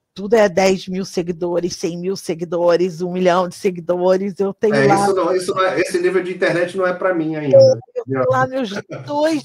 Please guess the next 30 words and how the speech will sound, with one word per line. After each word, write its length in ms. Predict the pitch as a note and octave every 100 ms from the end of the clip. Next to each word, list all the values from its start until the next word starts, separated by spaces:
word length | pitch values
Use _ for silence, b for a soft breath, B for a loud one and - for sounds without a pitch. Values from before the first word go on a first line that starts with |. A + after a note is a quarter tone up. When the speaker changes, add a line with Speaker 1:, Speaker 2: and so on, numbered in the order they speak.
| C#3
Speaker 1:
mil 440 | D4 D4 D#4 D#4+ D4+
cento 460 | _ - D#4+ D#4 D#4
e 60 |
oitenta 680 | D4 C4+ - D#4 D4+ D4+ D#4
seguidores 920 | D4 D4+ B3 C#4 A#3 D4 D4 C#4+ D#4 -
que 140 | D#4
eu 300 | D4 C#4+ C#4
amo, 300 | C#4 D4 D4 -
Speaker 2:
Boa. 240 | C4 A#2+
Speaker 1:
que 60 | C#4
eu 80 | C#4
adoro, 800 | C4+ - _ _ B3 C4 C4+ C4+ B C3 B - A3+
que 80 |
eu 120 | C#4 B3+
conquistei, 760 | C#4+ C#4+ - - - C#4 C4+
assim, 340 | C4+ - B3+ A3
conquisto 680 | B3 B3 - B3 C4 - C4+
cada 400 | - B3 B3 A#3+
dia 640 | G3 - A#3 B3+ B3+ B3+ - b b b b _ _
com 180 | B3+ B3
muito 480 | A#3+ C4 D4+ F4
trabalho, 680 | E4 D4+ C4 A3 A3 A#3 A#3
muito 400 | A3+ B3+ B3 F4
arduamente, 1160 | A#3 A#3 C#4+ G#3+ A#3 G#3 G#3 G#3+ A3+ A3+ B3+ B3
mas 260 | A#3+ A#3+
que 100 | -
me 120 | B3 C4
fazem 460 | B3 A#3+ C4+ C4+
muito 340 | B3 B3 G#3+ -
feliz. 760 | G#3+ G3+ F#3+ G#3+ C4+ -